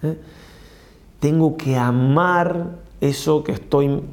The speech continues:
mm, mediante el raciocinio conociendo cada vez más. Son dos cosas que van unidas, ¿no? El amor me lleva a conocerlo más, el conocimiento razonado a amarlo más. Y eso me lleva también y practicarlas con la ayuda de la gracia,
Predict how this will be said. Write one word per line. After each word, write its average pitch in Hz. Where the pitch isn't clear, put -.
mm, 131
mediante 127
el 123
raciocinio 160
conociendo 151
cada 135
vez 117
más. -
Son 143
dos 151
cosas 165
que 135
van 135
unidas, 131
¿no? 127
El 135
amor 127
me 131
lleva 131
a -
conocerlo 131
más, 151
el 143
conocimiento 135
razonado 127
a 120
amarlo 131
más. -
Y 156
eso 165
me 156
lleva 151
también 131
y 151
practicarlas 156
con 156
la 147
ayuda 147
de 156
la 143
gracia, 131